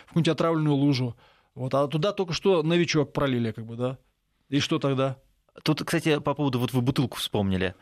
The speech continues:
Speaker 2: Тут в Инстаграме Алексея Навального появилась видеозапись, сделанная членами его команды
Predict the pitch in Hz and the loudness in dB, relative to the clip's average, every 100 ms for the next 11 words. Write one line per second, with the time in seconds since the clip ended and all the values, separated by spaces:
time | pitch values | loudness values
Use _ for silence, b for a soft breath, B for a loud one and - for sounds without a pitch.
0 | B B 151 147 147 131 135 - 139 143 | B B -2 0 0 2 0 0 -2 -2
1 | 139 131 131 147 131 131 165 180 127 113 | 0 -2 0 0 0 0 -2 0 -2 0
2 | 120 127 127 120 131 117 120 131 147 135 | 2 2 2 2 2 2 2 2 -2 -6
3 | - - - 101 117 131 120 117 113 - | -10 -10 -10 -4 0 2 2 2 0 2
4 | 139 117 107 107 107 110 110 143 147 - | 2 2 2 2 2 0 -2 -2 -2 -6